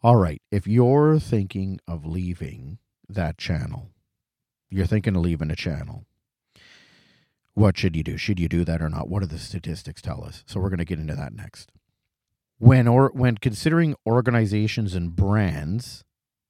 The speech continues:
that people follow, what has a negative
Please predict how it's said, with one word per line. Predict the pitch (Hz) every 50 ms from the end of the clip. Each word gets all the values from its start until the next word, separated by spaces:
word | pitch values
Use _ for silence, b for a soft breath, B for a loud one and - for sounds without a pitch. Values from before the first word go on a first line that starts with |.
| _ _
that | 82 82 -
people | - 104 101 95 87
follow, | 82 - - 110 98 82 80 - 80 80 85 - _ _ _ _ _ _ _ _ _ _ _ _ _ _ _ _ _ _ _ _ _ _ _ _ _ _ _ _ _ _ _ _ _ _ _ _ _ _ _ _ _
what | 113 113 127 135 123
has | 117 123 131 131 117 -
a | 120
negative | 107 104 107 107 117 123 127 120 117 127 117 123 120 120 120 117 117 110 107 - - _ _